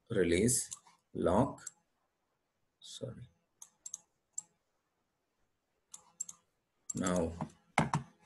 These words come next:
observe this. Action name will be environ-, business object environment locking. Action name will be release lock. When it is releasing lock,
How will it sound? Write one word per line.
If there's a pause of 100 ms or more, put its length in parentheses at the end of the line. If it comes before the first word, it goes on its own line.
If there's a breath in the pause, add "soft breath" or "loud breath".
(100)
observe
this. (3000)
Action
name
will
be (640)
environ-,
business
object
environment
locking.
Action
name
will
be
release
lock. (320 loud breath)
When
it
is
releasing
lock,